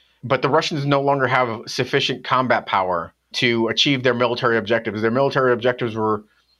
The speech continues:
to, to swoop into cities, replace the political leadership with puppet regimes, and leave. Now they can't leave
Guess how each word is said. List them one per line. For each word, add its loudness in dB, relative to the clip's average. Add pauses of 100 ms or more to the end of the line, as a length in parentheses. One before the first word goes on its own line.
(200)
to, -2
to -2
swoop 0
into 0
cities, 2
replace -2
the -2
political 0
leadership 0
with -2
puppet 0
regimes, 0
and 0
leave. 0 (580)
Now 2 (100)
they 2
can't 2
leave -2